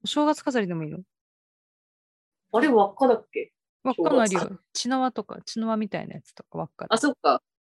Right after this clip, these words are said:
Speaker 2: いい、いい。丸だったらいい、なんでも。
Speaker 1: あ、じゃあ丸をとにかく部屋に飾れ。
Speaker 2: うん。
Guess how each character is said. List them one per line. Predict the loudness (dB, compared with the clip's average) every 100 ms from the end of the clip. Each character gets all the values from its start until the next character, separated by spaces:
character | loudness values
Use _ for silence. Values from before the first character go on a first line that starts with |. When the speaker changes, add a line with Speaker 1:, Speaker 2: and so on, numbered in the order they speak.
| _ _ _ _ 2
Speaker 2:
い | 4
い、 | 4 4 4 4
い |
い。 | 4
丸 | 4 4
だ | 0
っ | 0
た | 0
ら |
い | 0 -2
い、 |
な | -10
ん | -12
で | -12
も。 | -14 _ _
Speaker 1:
あ、 | -4
じ | -2
ゃ |
あ |
丸 | 0 0 0 -2
を |
と | -4 -6
に | -6
か | -6
く | -6
部 |
屋 | -4 -4
に | -6
飾 | -8 -8
れ。 | -12 -18 _ _ _ _ _ _ _ _
Speaker 2:
う | 2 2
ん。 | 2 -4